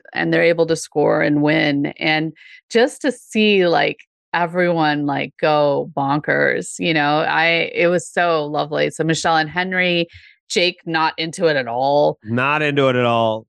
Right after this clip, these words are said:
Speaker 1: Sharon jumping on her bed in the hotel. Wings Night has now, like, got the things up his nose and the
Speaker 2: Yeah.
Speaker 1: Zorro mask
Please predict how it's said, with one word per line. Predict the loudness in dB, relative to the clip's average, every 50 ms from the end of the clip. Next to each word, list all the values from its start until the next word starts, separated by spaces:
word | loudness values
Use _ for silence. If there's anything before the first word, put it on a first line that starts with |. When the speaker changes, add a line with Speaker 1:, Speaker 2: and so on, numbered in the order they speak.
| _ _ _
Speaker 1:
Sharon | -10 -8 -2 0 0 2 2 2 0 -2 -2
jumping | -2 -2 -2 -2 -4 -4 -2
on | -2 -2
her | -2 -2
bed | -2 0 0 2 2 4 2 2 0 -2 -6 -10
in | -8 -6
the | -4 -2
hotel. | -2 -2 -2 -2 -2 0 2 2 2 2 0 0 -4 _ -20 _ _ _ _ _ -6
Wings | -4 -2 -2 -2 -2 -4 -2
Night | 0 0 2 0 -2 -4 -4
has | -2 -2 -2 -2 0
now, | 0 2 2 2 2 0
like, | 0 -2 -2 -2 -4 -4 -2
got | -2 -2 -2 -2
the | -6 -10
things | -4 -4 -4 -4 0 -2
up | -2 -2 -2
his | -6 -6 -4
nose | -2 2 4 6 6 6 4 2
and | -2 -2 0
the | 0 2 2 2
Speaker 2:
Yeah. | 2
Speaker 1:
Zorro | 2 2 2 2 0 0 0
mask | 0 0 0 -2 -6 -8